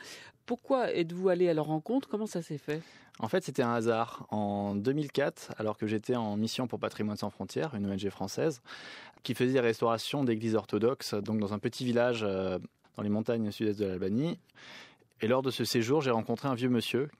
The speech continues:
Speaker 2: qui m'a parlé de l'histoire de son village et de son peuple.
Speaker 1: Les Valaques. Alors donc, pour en parler, vous êtes, euh, allé, euh, sur leurs traces, vous êtes allé en montagne, en Grèce, hein,
Speaker 2: Oui,
Speaker 1: c'était.
Speaker 2: en Grèce, euh, oui.
Speaker 1: Comment vivent-ils ? Quel est leur, euh,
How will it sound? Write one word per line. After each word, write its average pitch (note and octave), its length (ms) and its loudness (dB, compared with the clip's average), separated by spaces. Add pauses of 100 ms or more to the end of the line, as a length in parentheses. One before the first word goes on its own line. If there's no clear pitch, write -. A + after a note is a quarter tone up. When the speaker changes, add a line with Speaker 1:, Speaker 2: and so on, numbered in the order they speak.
(140)
Speaker 2:
qui C3+ 100 0
m'a A#2+ 160 4
parlé C#3 380 2
de B2 240 4
l'histoire B2 320 2
de C3+ 80 -4
son A2+ 420 0
village A2+ 500 0 (240)
et A#2 60 -2
de B2+ 80 2
son A#2+ 160 -2
peuple. - 320 -2 (220)
Speaker 1:
Les G3+ 160 4
Valaques. F3 460 4
Alors D3 260 2
donc, F3 460 4
pour E3 200 -4
en E3 140 2
parler, F3 420 2
vous C#3+ 180 0
êtes, C#3+ 200 -2
euh, F#2+ 420 0
allé, B2+ 460 0
euh, - 20 -2
sur A#2+ 220 -8
leurs A2+ 160 -6
traces, D4 360 0
vous C#3 140 -2
êtes C3 100 -4
allé C3 160 0
en F#3+ 140 0
montagne, G#3+ 520 2 (460)
en A3+ 120 6
Grèce, F#3 420 2
hein, C3+ 60 0 (120)
Speaker 2:
Oui, A#2+ 100 2
Speaker 1:
c'était. F3 340 0
Speaker 2:
en G#2 100 0
Grèce, G#2+ 500 0
euh, F#2 220 -6
oui. F#2+ 140 -6 (180)
Speaker 1:
Comment B3+ 240 6
vivent-ils ? A#3 640 -2 (180)
Quel G3 200 0
est F#3+ 80 4
leur, F3+ 200 0
euh, D#3+ 140 2